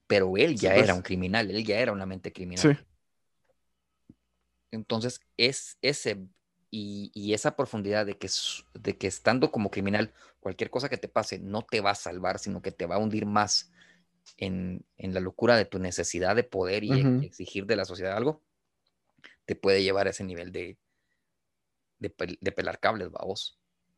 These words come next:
Speaker 2: Sí, pues.
Speaker 1: Entonces, eh, yo sí, yo, yo sí pienso que el, el,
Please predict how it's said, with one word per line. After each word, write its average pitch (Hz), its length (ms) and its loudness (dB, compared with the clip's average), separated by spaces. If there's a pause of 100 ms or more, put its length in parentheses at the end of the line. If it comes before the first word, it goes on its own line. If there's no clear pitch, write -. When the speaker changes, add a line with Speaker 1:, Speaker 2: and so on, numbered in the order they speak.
(140)
Speaker 2:
Sí, 120 100 2
pues. 98 420 2 (960)
Speaker 1:
Entonces, 95 960 -2
eh, 92 580 -2 (840)
yo 120 260 10
sí, 98 680 -2
yo, 107 240 0
yo 107 140 2
sí 120 120 -4
pienso 107 320 -4
que 101 80 -6
el, 92 200 -6
el, 92 300 -4